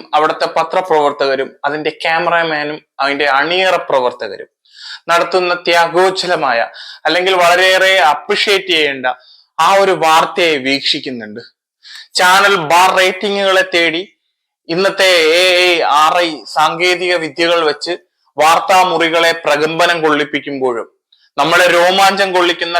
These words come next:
ക്ലാസ് മാസ് സിനിമാ ഡയലോഗുകൾ പോലെ വാർത്താ മുറികളിൽ നിന്ന് രോമാഞ്ചം തരുന്ന വാർത്തകൾ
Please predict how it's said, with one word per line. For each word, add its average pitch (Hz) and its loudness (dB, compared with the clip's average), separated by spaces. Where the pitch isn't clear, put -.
ക്ലാസ് 185 2
മാസ് 156 2
സിനിമാ 175 -2
ഡയലോഗുകൾ 160 0
പോലെ 147 -2
വാർത്താ 151 0
മുറികളിൽ 156 -4
നിന്ന് 151 -12
രോമാഞ്ചം 175 2
തരുന്ന 156 0
വാർത്തകൾ 160 2